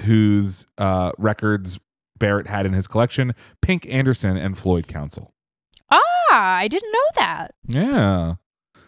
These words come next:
Speaker 1: See?
Speaker 2: See?
Speaker 1: Teaching,
Speaker 2: I didn't,
Speaker 1: teaching people
Speaker 2: I
Speaker 1: things.
Speaker 2: didn't know. I, I, I knew nothing.
Speaker 1: You didn't know nothing.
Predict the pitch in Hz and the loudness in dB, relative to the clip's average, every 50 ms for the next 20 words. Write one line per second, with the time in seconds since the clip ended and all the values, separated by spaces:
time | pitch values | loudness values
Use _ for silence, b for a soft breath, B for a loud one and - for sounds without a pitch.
0 | b _ - - - 131 127 139 180 247 233 - _ _ _ _ _ _ _ _ | b _ -14 -4 0 0 0 2 0 -2 -6 -10 _ _ _ _ _ _ _ _
1 | _ _ - - - 220 247 349 466 480 - _ _ _ - - 156 165 - 226 | _ _ -18 -12 -8 -6 -4 -4 -4 -6 -8 _ _ _ -4 -2 -2 0 0 0
2 | 247 247 440 - 165 151 - 127 - 107 95 - 95 - - 277 339 403 427 453 | 0 0 0 -2 -2 -2 -2 -2 -2 -2 -2 -2 -4 -2 -2 0 0 0 -2 -2
3 | 453 466 440 440 440 440 440 427 381 381 392 403 370 403 427 - 440 427 427 480 | -2 0 0 0 0 -2 -2 -2 -2 -2 -2 -2 -2 -2 -2 -2 -2 0 2 2
4 | 480 466 381 381 403 392 - - - - - - _ _ _ _ B B B B | 2 2 2 2 0 0 -2 -8 -12 -12 -16 -20 _ _ _ _ B B B B
5 | B B B B B _ - - - 135 147 185 214 269 240 208 170 151 120 110 | B B B B B _ -20 -14 -6 0 2 4 4 2 2 2 2 4 4 4
6 | 104 101 104 98 90 - - 62 60 60 - | 4 4 2 2 2 0 -4 -12 -12 -14 -16